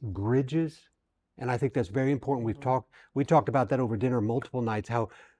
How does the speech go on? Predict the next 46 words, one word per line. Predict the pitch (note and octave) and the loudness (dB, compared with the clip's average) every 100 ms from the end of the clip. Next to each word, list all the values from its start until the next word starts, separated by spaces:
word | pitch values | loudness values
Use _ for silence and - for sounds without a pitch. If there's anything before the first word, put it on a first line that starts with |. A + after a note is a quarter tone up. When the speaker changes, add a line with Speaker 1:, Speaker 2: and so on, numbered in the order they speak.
| - | -8
Speaker 1:
you | B2 B2 | -2 4
recognize | D3 E3+ F#3 D3 C#3+ B2+ | 4 4 2 2 2 2
opportunities | C3 B2 - D#3 B2+ B2 G#2 - _ _ _ _ _ _ _ | 0 -2 -2 0 0 0 -2 -8 _ _ _ _ _ _ _
and | D3 C3+ | -2 0
you | A#2 | 2
build | C3 B2 F#2 | 2 0 0
bridges. | A2 A#2+ G2 G2 - - _ - | -2 -2 -2 -8 -10 -20 _ -8
Speaker 2:
Yeah. | D3 | 0
Speaker 1:
And | C3 | 4
you | |
don't | C#3 E3+ | 6 6
know | E3+ | 6
where | D3 D3 | 6 6
that | C#3+ G2+ | 4 4
bridge | C#3 A#2+ | 4 4
will | A#2 | 0
go, | B2+ C#3+ F3+ - _ _ - | 2 2 2 -2 _ _ -8
but | G#2+ A#2+ | -2 0
it's | A#2+ | 0
a | F#2 | -2
bridge | G#2 A2 F#2 - - | 0 0 -2 -10 -20
Speaker 2:
Yeah. | A2+ - | -20 -4
Speaker 1:
that | C#3+ C3+ | -2 0
you | |
can | B2 C#3 | 0 -2
come | A#2 C3 B2+ | 0 0 2
back | C3 C3+ | 2 2
to | - C3+ | -2 0
maybe | B2 A#2+ A#2 - _ - | 0 0 0 -4 _ -8
days | A#2 C3+ C3 | 0 2 2
later | C3 C3+ C3+ | 2 2 2
or | C#3+ B2 A#2+ - | 0 -4 -6 -8
years | C#3+ B2+ C3 | -4 -2 0
later | A2 A#2 A#2+ | 0 -2 -4
or | B2 | -4
decades | G#2+ B2 - G#2+ | -4 -4 -4 -4
later. | G#2+ G2+ G2+ _ _ - - _ - | -6 -8 -10 _ _ -20 -20 _ 2
So | F3+ | 6
I | E3+ | 8
wanted | G3 C4 | 8 6
to | C4 | 2
talk | G#3 F#3 F#3 F3 | 2 4 4 4
on | D3+ | 2
this | C3 | 2
concept | - C#3+ C#3+ A#2+ B2+ G#2 - | -2 -2 -2 0 0 0 -2
of, | A#2 G#2 F#2 | -2 -2 -8